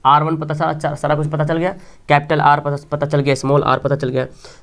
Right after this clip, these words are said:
तो बस यहाँ पे लिख लेंगे, उम, इसलिए छिन्नक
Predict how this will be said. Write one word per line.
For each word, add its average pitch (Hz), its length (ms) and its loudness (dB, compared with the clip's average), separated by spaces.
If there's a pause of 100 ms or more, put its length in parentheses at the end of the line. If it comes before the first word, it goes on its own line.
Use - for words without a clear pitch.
तो 156 60 -2
बस 160 280 -2
यहाँ 151 140 0
पे 156 80 -4
लिख 151 140 0
लेंगे, 160 240 -2
उम, 131 640 -6
इसलिए 127 840 -6 (2750)
छिन्नक 139 560 -4